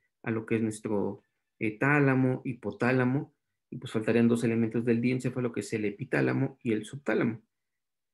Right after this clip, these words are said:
Entonces, el núcleo subtalámico generalmente lo encontramos en relación con la cápsula interna. Vamos a ponerlo de color verde.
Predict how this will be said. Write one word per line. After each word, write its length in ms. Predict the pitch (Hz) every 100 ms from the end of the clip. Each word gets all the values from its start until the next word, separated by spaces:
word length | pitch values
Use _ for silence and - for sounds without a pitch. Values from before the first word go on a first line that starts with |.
| _ _ _ _ _ -
Entonces, 180 | 139 151
el 80 |
núcleo 180 | 165 190
subtalámico 600 | 190 - 196 185 180 196
generalmente 560 | 196 135 143 147 151 156
lo 60 |
encontramos 580 | 151 156 156 143 147 147
en 120 | 123
relación 380 | 113 107 - 127
con 140 | 131 110
la 100 | -
cápsula 320 | 117 - 143
interna. 480 | 160 160 151 240 -
Vamos 160 | 123
a 60 | 135
ponerlo 240 | 113 117
de 100 | 117
color 340 | - 104 107 113
verde. 420 | 123 120 156 262